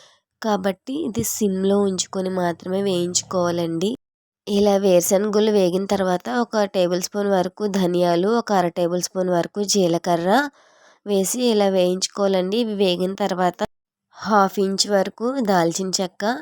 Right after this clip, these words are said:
రెండు యాలకులు, నాలుగైదు లవంగాలు, అలాగే రెండు ఇంచుల వరకు ఎండు కొబ్బరిని ముక్కలుగా కట్ చేసి అయితే వేసి బాగా వేయించుకోవాలండి. ఇవి రెండు నిమిషాల పాటు వేగిన తర్వాత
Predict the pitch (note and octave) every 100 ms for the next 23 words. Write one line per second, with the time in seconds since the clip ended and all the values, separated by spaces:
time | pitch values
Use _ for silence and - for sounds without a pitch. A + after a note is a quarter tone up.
0 | _ _ _ _ _ E3 F#3+ F#3+ G3 G3
1 | F3 E3 E3+ G3 G3+ D4+ - _ - G3
2 | F#3 F3+ F3+ F3+ F#3 F3 D#3+ E3 F3 F3+
3 | G3+ C4+ D#4 _ _ _ - F#3+ F3 F#3
4 | A#3+ A#3+ G#3 F#3+ F#3 F3+ G3+ G3 F#3 F#3
5 | A3+ F#3 F3 F3+ F#3+ F3+ F#3+ G3 E3+ E3
6 | F3 F3+ F#3 F3 - F#3 F3 F3 F#3 F#3
7 | F3 E3+ G#3+ A#3+ _ - - - G3 F3+
8 | F3 F#3+ G3 F3 F3+ G3 F3+ F3 G#3 B3+
9 | A3 G#3 G3+ F#3 G3+ G3 G3 F#3 G3 F#3+
10 | F3 F#3 F#3 F#3 F3 E3+ -